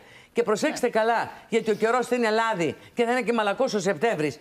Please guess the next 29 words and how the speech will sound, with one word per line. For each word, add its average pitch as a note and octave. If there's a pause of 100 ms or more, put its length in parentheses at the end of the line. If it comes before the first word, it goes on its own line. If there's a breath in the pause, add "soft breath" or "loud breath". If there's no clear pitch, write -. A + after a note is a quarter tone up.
(160 loud breath)
και -
θα A3+
φορτώνω C4
καραβιές G#3
να G#3+
σας F3+
τις D#3+
στέλνω. A2+ (300 loud breath)
Όταν D#4+
την C#4+
άλλη, D#4+
την, F#3
η, G3+
η A3+
ηρωίδα A#3+
γυναίκα, G3+ (260 loud breath)
την G#3+
πιάσανε B3+
και F#3+
την F#3+
βάλανε B3+
φυλακή, G#3+
όταν G#3+
κατάσχεται B3+
το G#3+
γερμανικό G3
πλοίο C#4
από B3
Ιταλούς, A3